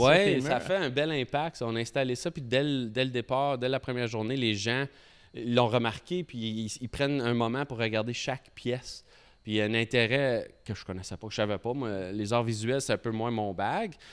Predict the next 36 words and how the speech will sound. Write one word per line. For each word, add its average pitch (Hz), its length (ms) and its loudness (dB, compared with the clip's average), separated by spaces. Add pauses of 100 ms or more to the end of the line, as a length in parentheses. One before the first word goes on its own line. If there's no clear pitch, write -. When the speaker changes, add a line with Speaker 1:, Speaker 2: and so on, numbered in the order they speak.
(140)
Speaker 1:
Je - 80 -4
suis - 100 0
capable 131 240 4
de 143 60 4
l'apprécier. 139 840 2
J'ai, 110 180 2
j'ai, 104 240 -6
mais 110 140 -2
en 120 80 2
tout - 140 -4
cas, 110 80 -4
les, 123 140 -2
les 127 180 4
gens, 143 300 2
là, 135 160 0 (320)
c'est - 400 -14
assez 123 240 0
trippant, 98 480 -6
là, 110 160 -6
que, 107 220 -6 (240)
qu'on 107 160 -2
ait 110 120 -4
un 110 120 0
pied 123 420 -2 (320)
ou, 113 380 -8
ou 113 160 -2
un 110 100 6
lieu 117 260 0
pour 117 200 -6
vous 120 380 -6
d'exposer 110 600 -2
les 101 260 -2
pièces 110 280 0
d'art 110 200 2
des 127 240 2
artistes. 127 540 -2